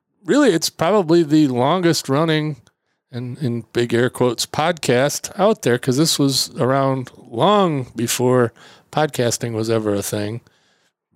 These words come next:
long before the internet was even a, a thing that the public got into.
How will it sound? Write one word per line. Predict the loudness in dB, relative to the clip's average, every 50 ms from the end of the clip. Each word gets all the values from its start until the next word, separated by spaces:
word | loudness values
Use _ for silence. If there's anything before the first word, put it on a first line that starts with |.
| _ -4
long | -2 0 2 2 2 2
before | 2 2 2 4 4 4 6
the | 6 4 4
internet | 4 2 2 0 0 0 2 0 0 0
was | 0 0 0 0 -2 -2 -4 -4 -6 -4
even | -4 -4 -2 -4 -4
a, | -4 -4 -6 -8 _ -10 -4
a | -2 -2 -2 -4 -6 _ -6
thing | -2 0 0 0 0 0
that | -2 -2 -2 -2
the | -6 -6
public | -4 0 0 0 0 0 -4 -4 -2
got | -2 0 0 0
into. | -2 -4 -6 -4 0 0 0 0